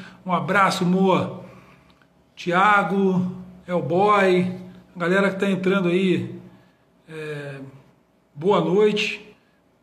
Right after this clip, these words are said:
Legal vocês estarem aqui conosco, pra gente bater um papo aqui. Já já o professor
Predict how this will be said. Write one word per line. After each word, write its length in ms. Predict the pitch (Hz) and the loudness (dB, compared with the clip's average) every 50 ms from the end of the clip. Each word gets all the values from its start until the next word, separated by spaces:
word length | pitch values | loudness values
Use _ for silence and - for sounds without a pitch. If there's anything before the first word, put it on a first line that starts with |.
| _ _ _ _ | _ _ _ _
Legal 360 | 185 185 180 185 180 185 185 | -16 -8 -2 0 2 2 2
vocês 260 | 180 180 - 185 175 | 2 0 0 0 0
estarem 340 | - - - 185 180 180 170 | -2 -2 -2 0 0 0 0
aqui 160 | - - 180 | -2 -4 -6
conosco, 720 | 170 - 160 151 160 180 202 202 196 - - - - - - - _ _ _ _ _ _ _ _ _ | -8 -6 -6 -4 -2 0 0 0 0 -2 -6 -10 -12 -16 -20 -20 _ _ _ _ _ _ _ _ _
pra 100 | - 170 | -14 -12
gente 460 | 156 139 175 185 180 180 180 180 165 147 | -8 -4 -4 -2 -2 -2 -2 -2 -2 -2
bater 300 | 139 165 156 156 - 180 | -2 -4 -6 -4 -2 -2
um 140 | 175 - | -2 -2
papo 280 | - - 170 170 170 160 | -2 -2 -2 -2 -4 -6
aqui. 260 | 143 - - 185 180 | -8 -6 -4 -2 0
Já 180 | 180 196 196 170 | 0 2 0 0
já 160 | 123 165 180 | 0 0 0
o 100 | 180 180 | 0 0
professor 760 | 180 175 - - 165 151 - - 175 170 160 151 139 117 117 | -2 -4 -8 -10 -10 -10 -6 -4 -2 -2 -2 -2 -4 -6 -10